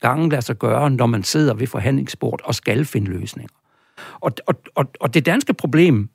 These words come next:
var jo både et problem i Danmark selv, og det, der jo er interessant ved den danske løsning, som vi kender som det nationale kompromis,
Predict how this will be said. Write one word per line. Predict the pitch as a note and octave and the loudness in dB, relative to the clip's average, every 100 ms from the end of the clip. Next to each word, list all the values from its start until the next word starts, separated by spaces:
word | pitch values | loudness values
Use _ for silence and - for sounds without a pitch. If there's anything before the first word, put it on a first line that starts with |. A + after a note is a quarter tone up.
| _ | _
var | C3+ | 2
jo | D3+ | 4
både | B2 G2+ D#3+ G#3 - - | 4 4 6 6 2 -6
et | D#3+ | -8
problem | - A2+ C3 F#3+ C#3+ - | -6 -2 2 2 0 -4
i | A#2+ | -4
Danmark | A#2 B2+ D3+ - | -4 -2 -4 -4
selv, | - G#2 - _ _ - | -4 -4 -6 _ _ -6
og | G#2 | -2
det, | A3 | 2
der | A#3+ | 2
jo | C3 | 2
er | - | -2
interessant | A2 G#2+ D#3 E3 | -4 -4 -2 -2
ved | C3+ | -2
den | A#2+ G2+ | -6 -2
danske | B2 A3+ - | 0 0 0
løsning, | B2 A#2 B2 E2+ F#2+ | 0 0 -2 -8 -10
som | - C3 | -6 -4
vi | G#2 | -4
kender | - B2 D3 | -2 -2 0
som | C3 | -2
det | A#2+ A2+ | -2 -2
nationale | G2 A2 B2 D#3+ | -2 0 2 2
kompromis, | A2 - - G#2+ C#3+ A3 | 0 -6 -4 2 6 4